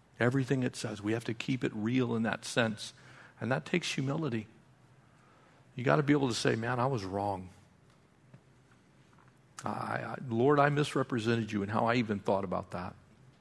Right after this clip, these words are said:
And be willing to, to say, "God, I'm sorry." Because I want the Lord to treat me with mercy and gentleness and kindness. I, I want his meekness to come out. I don't want him to deal with me harshly.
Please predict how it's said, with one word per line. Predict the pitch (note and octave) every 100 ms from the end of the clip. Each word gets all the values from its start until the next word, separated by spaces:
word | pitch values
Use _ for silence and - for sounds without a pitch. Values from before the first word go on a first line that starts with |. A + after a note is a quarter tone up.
| - _ - - - - - - _ - - - _ - G#2
And | G2+
be | G2+
willing | G2+ A2 A2
to, | A2 G2+ G#2
to | -
say, | G#2 -
"God, | A2 A2+ - A#2+ B2
I'm | G#2+
sorry." | - - G2+ G2+ - - _ _ _ _ _ _ - - _ - - _ - - - - - _ _ - _ - - -
Because | A2 A2+ A2
I | C3
want | C#3 B2+
the | A#2+
Lord | A#2 A#2+
to | G#2
treat | - B2 A2
me | A#2 A#2+
with | G#2 -
mercy | A#2 B2+ - G2+ - - - _ - - - - - -
and | A#2 G#2
gentleness | G#2+ A#2 B2 B2+ A2+ G#2 - - - -
and | G#2+ G#2+
kindness. | - B2+ B2 B2+ A2+ G#2 - - - - _ - - - - - - - - -
I, | A2
I | G#2+ A#2 A#2 A2+ A#2
want | A#2+ B2 B2+
his | A2 A2+
meekness | A#2+ C3 B2 A2 -
to |
come | A2+ A#2+ A2
out. | A2
I | A2
don't | B2
want | B2 B2
him | B2
to | G2+
deal | A#2+ A#2+
with | A2 -
me | B2
harshly. | A2+ A#2+ C#3 - G#2+